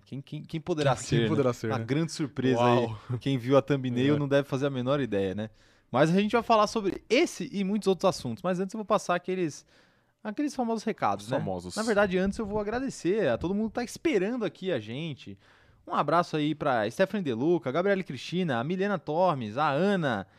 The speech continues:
Speaker 1: o Cauã Pereira, o X P, a Ana Letícia, a, quem mais aqui? A Mila,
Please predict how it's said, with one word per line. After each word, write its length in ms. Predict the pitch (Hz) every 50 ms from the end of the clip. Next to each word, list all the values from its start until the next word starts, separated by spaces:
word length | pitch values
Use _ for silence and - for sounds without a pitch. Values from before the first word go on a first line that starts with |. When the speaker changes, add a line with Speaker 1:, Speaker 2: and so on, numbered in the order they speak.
| _ _ _ _ _
Speaker 1:
o 140 | 147 165 185
Cauã 400 | - - 220 185 156 175 196 190
Pereira, 640 | - 202 170 143 151 170 180 185 175 147 123 107 107
o 240 | 117 135 139 139
X 300 | 127 - - 233 208 -
P, 260 | - - 202 196 - _ _ _ _ _ _ _ _ _
a 60 | -
Ana 220 | 131 160 190 202 196
Letícia, 720 | 175 143 - - - 196 208 - - - 120 95 95 107 - - - - _ _ _ _ _ -
a, 480 | 110 113 113 113 110 104 98 95 98 101
quem 160 | - 143 143
mais 300 | 131 131 131 123 110 104
aqui? 180 | 107 - - 113
A 60 | 107
Mila, 580 | 110 120 160 196 214 208 175 131 104 92 87